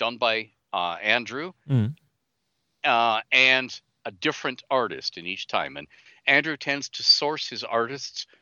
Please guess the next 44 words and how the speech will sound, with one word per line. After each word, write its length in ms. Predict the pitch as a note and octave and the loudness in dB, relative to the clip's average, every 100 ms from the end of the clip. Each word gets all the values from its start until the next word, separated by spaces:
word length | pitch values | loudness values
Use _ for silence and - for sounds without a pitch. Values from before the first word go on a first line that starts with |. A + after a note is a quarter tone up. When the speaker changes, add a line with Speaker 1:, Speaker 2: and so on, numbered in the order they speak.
| _ _ | _ _
Speaker 1:
from 280 | - A2 D#2 | -10 -6 -6
Europe, 400 | D#2 G2 D3 F#3+ _ _ | -2 2 2 0 _ _
so 260 | - A#2 | -6 -4
there'll 180 | G2 G2 | -2 -2
be 180 | F2 F#2 | -2 -4
people 360 | - B2+ - G2+ | -4 -6 -6 -6
you 180 | F#2 | -4
haven't 300 | F#2 G2+ F2+ | 0 -2 -2
seen. 300 | - G2+ - - - - | -2 -2 -4 -8 -10 -2
And 140 | G2+ | 2
if 140 | F#2+ F2+ | 2 2
you 80 | D#2 | 0
Speaker 2:
Cool. 160 | C#2+ - _ _ _ _ - | -2 -14 _ _ _ _ 0
Speaker 1:
if 200 | D#3 - | 0 0
you 120 | D3+ | -4
happen 460 | B2 F3+ F#3+ F3 C3+ | 2 2 2 0 -12
to 100 | A#2 | -14
jaunt 420 | F#2+ B2+ B2 A#2 | -6 -4 -4 -4
out 200 | A#2 G#2+ | -4 -2
on 140 | F#2+ | -6
the 140 | F#2 F#2+ | -4 -4
internet 420 | A2 D#2+ C2 C#2+ _ _ _ _ - | -4 -6 -10 -12 _ _ _ _ 2
and 200 | A2 F2+ | 2 2
look 340 | F2+ C#3+ - | 2 2 2
at 120 | A2 | -4
some 240 | - A#2+ F#2+ | -6 -6 -6
of 80 | E2+ | -8
the 80 | |
past 580 | - - D#3 D3+ - - _ | -8 -2 0 0 -4 -14 _
Fate 220 | - A2+ | -8 -8
of 60 | G2+ | -8
the 80 | E2+ | -10
Norn 260 | E2+ F2 | -8 -8
stuff, 360 | E2+ - C2 - _ - | -8 -8 -8 -10 _ -8
Speaker 2:
Mm-hmm. 240 | F#2 G2+ F2 | -2 0 2
Speaker 1:
it 100 | B2 | 2
is 180 | G2+ F#2+ | 2 0
visually 800 | G2 D3+ D#3+ G3+ F#3+ G3 G3 D3 _ | 2 2 4 2 2 -2 -2 -10 _
gorgeous. 840 | A#2+ G2+ G#2 - B1 - - - _ | 0 2 0 -2 -6 -8 -8 -10 _
Speaker 2:
Mm. 260 | G#2 A2 E2 - _ _ _ | 2 4 4 -2 _ _ _
Cool. 360 | - C#3+ E3 A2 | 6 6 6 6
Speaker 1:
Um, 320 | A2+ G2+ G2 - - _ _ - | 10 12 10 6 -20 _ _ 6
and 200 | B2+ - | 8 8
Andrew 540 | D3+ F#3+ F#3+ A#2+ D#2 | 6 6 4 -4 -6